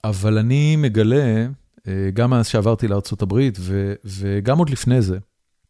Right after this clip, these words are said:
שהחיים הם הרבה יותר מורכבים. אז הזהות הלאומית שלי,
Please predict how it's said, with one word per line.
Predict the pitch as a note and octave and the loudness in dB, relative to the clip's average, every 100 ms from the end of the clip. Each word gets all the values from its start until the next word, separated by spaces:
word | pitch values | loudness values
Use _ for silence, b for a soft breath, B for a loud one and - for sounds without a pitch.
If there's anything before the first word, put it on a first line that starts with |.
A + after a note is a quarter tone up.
| _ _ _ _ _ - B B B | _ _ _ _ _ -20 B B B
שהחיים | - G#2 B2+ D#3 | -6 0 2 2
הם | D3+ | 2
הרבה | G#2+ G2+ | 2 2
יותר | A#2+ B2 | 0 2
מורכבים. | A2 G2 - F#2+ F#2 F2+ G2 G#2+ _ b b b b - | 2 2 0 -2 0 -4 -6 -14 _ b b b b -4
אז | G2 G2 G#2 - | -2 -2 -8 -4
הזהות | G#2 B2+ D#3+ | 2 2 2
הלאומית | F#3 C3 A2 B2 | 2 2 2 2
שלי, | - A#2 A2 G#2+ G2+ | 0 0 0 0 -2